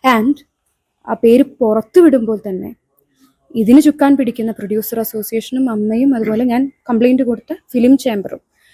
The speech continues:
എത്രത്തോളമാണ് സിനിമയുടെ, ആഹ്, ഈ ഒരു അവസ്ഥയെ മനസ്സിലാക്കിയിട്ടുള്ളത് എന്നുള്ളത് എനിക്ക് എൻ്റെ ബോധം പോലും ഈ ലീക്കാക്കിയവർക്ക് അല്ലെങ്കിൽ ഇതിനെപ്പറ്റി പരാമർശിച്ചവർക്ക് ഒരു, ഒരു സിനിമയുടെ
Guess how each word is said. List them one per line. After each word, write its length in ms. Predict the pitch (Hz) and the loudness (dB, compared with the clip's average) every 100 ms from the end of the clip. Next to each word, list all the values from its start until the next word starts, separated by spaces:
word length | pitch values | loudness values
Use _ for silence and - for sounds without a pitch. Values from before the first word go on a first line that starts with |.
| _ _ - | _ _ -6
എത്രത്തോളമാണ് 1040 | 214 - - 294 294 311 330 339 285 254 262 | -6 -6 -2 0 4 4 6 4 2 0 -4
സിനിമയുടെ, 840 | - - 226 226 240 247 254 247 285 302 - _ - | -6 -6 -4 -2 -2 -2 -2 0 -2 -2 -10 _ -20
ആഹ്, 320 | - 52 50 - - | -18 -14 -16 -16 -10
ഈ 200 | 233 233 | -2 0
ഒരു 80 | 220 | 2
അവസ്ഥയെ 500 | 208 - - 277 285 | -2 -6 2 4 4
മനസ്സിലാക്കിയിട്ടുള്ളത് 1000 | 247 220 240 214 - 220 220 202 202 254 - - _ - | 2 -2 -4 -6 -4 -6 -4 -4 -6 -8 -16 -20 _ -6
എന്നുള്ളത് 440 | 208 190 190 185 - _ _ _ _ _ 220 | -2 0 -2 -4 -10 _ _ _ _ _ -12
എനിക്ക് 360 | 202 190 196 190 214 _ _ _ _ - | -12 -10 -10 -10 -12 _ _ _ _ 0
എൻ്റെ 320 | 240 294 370 | 4 6 6
ബോധം 360 | 320 277 277 277 | 6 4 4 4
പോലും 280 | 254 254 277 _ _ _ _ - | 2 0 -6 _ _ _ _ -12
ഈ 80 | 233 233 - _ | -10 -10 -14 _
ലീക്കാക്കിയവർക്ക് 880 | 233 247 262 - 190 - 254 220 - 196 _ - - - | -2 2 2 2 0 2 0 0 -8 -14 _ -20 -20 -8
അല്ലെങ്കിൽ 340 | 214 220 220 | -4 -2 -2
ഇതിനെപ്പറ്റി 360 | 220 214 220 208 | -2 -2 -4 -2
പരാമർശിച്ചവർക്ക് 800 | 214 202 202 - - 220 202 208 | -2 0 -2 -4 -6 -6 -4 -2
ഒരു, 200 | 196 214 285 - - - | 0 2 0 -2 -18 -2
ഒരു 180 | 220 233 262 262 - | 2 4 2 -2 -12
സിനിമയുടെ 760 | - 240 226 233 240 240 247 | -4 0 0 0 2 4 2